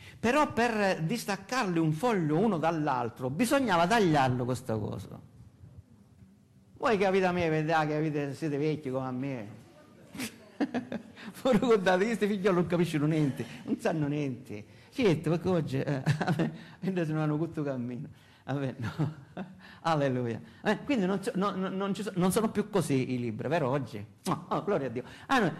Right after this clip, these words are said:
Allora, eh, diciamo, il, eh, il libro, questo rotolo che era, era, eh, come, ecco, ho portato l'esempio, come quei fogli che si dovevano tagliare, no? Guarda, questi qui, eh, ehm, eh, questi libri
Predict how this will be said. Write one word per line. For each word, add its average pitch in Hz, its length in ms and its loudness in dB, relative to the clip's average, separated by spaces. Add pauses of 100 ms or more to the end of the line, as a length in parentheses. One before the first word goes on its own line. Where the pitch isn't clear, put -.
(100)
Allora, 147 760 2 (160)
eh, 170 720 2
diciamo, 196 360 2
il, 190 160 4
eh, 180 200 2
il 240 200 4
libro, 143 300 2
questo 190 300 -2
rotolo 120 420 -2
che 139 200 -2
era, 117 180 -2 (240)
era, 123 1300 -4
eh, 110 160 -14 (100)
come, 160 400 0 (280)
ecco, 156 220 -4
ho 143 40 -4
portato 156 340 -4
l'esempio, 160 520 -2
come 160 360 0
quei 240 200 -2
fogli 165 440 -2
che 226 120 -2
si 262 180 -4
dovevano 226 580 0
tagliare, 131 800 -2
no? 262 400 0 (460)
Guarda, 208 280 2
questi 277 240 -2
qui, 220 200 2
eh, 160 440 0
ehm, 143 360 -2
eh, 120 1120 -4 (300)
questi 196 380 2
libri 156 540 0